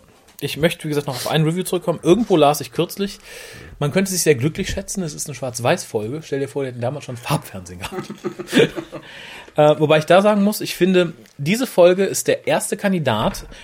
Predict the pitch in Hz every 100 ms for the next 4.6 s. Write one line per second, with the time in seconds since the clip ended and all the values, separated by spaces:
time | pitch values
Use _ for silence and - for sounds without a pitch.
0 | - - 147 156 147 147 139 - 147 -
1 | 131 - - 165 196 277 254 156 127 208
2 | 214 220 214 190 185 185 180 180 175 175
3 | 170 - _ - 135 160 156 147 147 139
4 | 139 127 - - 160 113